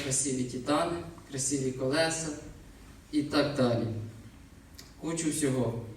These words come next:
Ми починаємо служити цьому. Зробили у домі ремонт або поміняли вікна, треба зробити ремонт. Зробили ремонт,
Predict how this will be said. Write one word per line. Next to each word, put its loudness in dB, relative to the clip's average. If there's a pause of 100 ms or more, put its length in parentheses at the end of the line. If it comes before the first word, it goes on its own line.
(220)
Ми 10
починаємо 4
служити 4
цьому. -2 (720)
Зробили 4 (1300)
у -2
домі 4
ремонт 2
або 2
поміняли 6
вікна, 0 (320)
треба 4
зробити 2
ремонт. 0 (360)
Зробили 4
ремонт, 4